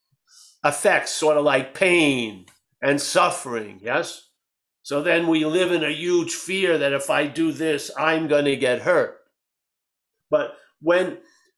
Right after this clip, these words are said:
when there's an acknowledgement of what's so, that knowing is profoundly different. It's not like a Pavlovian fucking, uh, torture thing,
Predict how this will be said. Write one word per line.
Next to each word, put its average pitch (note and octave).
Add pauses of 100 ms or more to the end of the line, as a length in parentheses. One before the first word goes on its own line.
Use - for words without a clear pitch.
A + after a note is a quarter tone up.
(160)
when E3+
there's F3+
an E3+
acknowledgement D#3+
of C3+
what's D#3
so, G3
that G3
knowing D3
is B2+
profoundly D3
different. B2+ (880)
It's C3
not F3+
like C#3+
a C#3+
Pavlovian D3
fucking, B2 (800)
uh, A2+ (240)
torture F3+
thing, G#2+